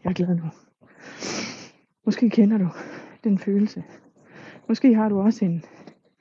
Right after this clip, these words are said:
en ægtefælle eller en partner, som du også har med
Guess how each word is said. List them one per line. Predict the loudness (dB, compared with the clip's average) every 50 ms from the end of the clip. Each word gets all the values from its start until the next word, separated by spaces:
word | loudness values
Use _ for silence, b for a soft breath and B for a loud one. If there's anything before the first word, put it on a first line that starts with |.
| b b b b b b b b b b -2
en | 0 2
ægtefælle | 2 2 -2 -4 -2 0 0 2 2 2
eller | 0 0
en | -2 -4
partner, | -6 -8 -10 -10 -8 -8 -10 -10 B B B B B B B B B B _ _ _ _ _ _ _ _ b b b b b b b b b b b b b b b b b b b b b b b b _
som | -4 0 2 4 4
du | 4 4 4 4
også | 2 0 -2
har | -4
med | -4 -2 -2 -2